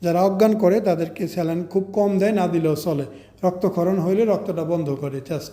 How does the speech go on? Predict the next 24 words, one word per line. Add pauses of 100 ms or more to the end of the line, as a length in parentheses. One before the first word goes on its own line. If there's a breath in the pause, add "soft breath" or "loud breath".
(140)
এইটুকুই। (460 loud breath)
কিন্তু
এতে
চর্বি
পরিপূর্ণ
বের
হয়
না,
গ্ল্যান্ডও
অনেক
সময়
থেকে
যায়। (580 loud breath)
So,
আমি
অনেক
ভিডিওতে
ভিতরের
অংশগুলো
দেখাইছি
আপনাদের,
যে
মাংস
স্পষ্ট